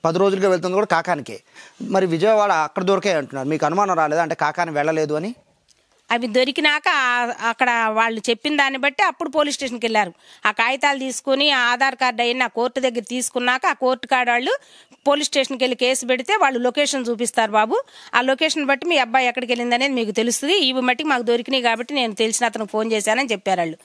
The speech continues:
Speaker 2: అప్పుడు ఆ కార్డులు అవన్నీ తీసుకుని పోలీస్ స్టేషన్కి వచ్చి కేసు పెట్టాడు మా పెద్దబాబు. పెట్-
Speaker 1: దొరికాయి అంటున్నారు, అంటే ఒక కవర్లో పెట్టి దొరికాయా లేకపోతే విడివిడిగా దొరికాయా?
Speaker 2: పడిపోయే ఉన్నాయి.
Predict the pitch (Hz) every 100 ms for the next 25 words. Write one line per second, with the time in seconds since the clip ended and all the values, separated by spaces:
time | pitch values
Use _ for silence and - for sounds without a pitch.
0 | - - - 262 262 311 277 - 240 247
1 | 262 247 233 233 240 - 226 233 247 240
2 | 240 240 220 247 381 523 - - - _
3 | - 311 302 269 240 254 262 226 208 214
4 | 196 160 - _ - 269 - 175 196 233
5 | 226 226 175 156 151 139 156 180 147 147
6 | 208 190 160 156 147 139 151 208 185 160
7 | 180 190 185 139 131 - - 302 311 240
8 | 202